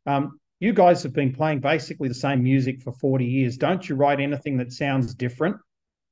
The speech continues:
And his answer to them was,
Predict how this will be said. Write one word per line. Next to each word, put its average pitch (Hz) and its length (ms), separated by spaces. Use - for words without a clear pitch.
And 151 200
his 147 220
answer 151 320
to 127 100
them 135 240
was, 131 300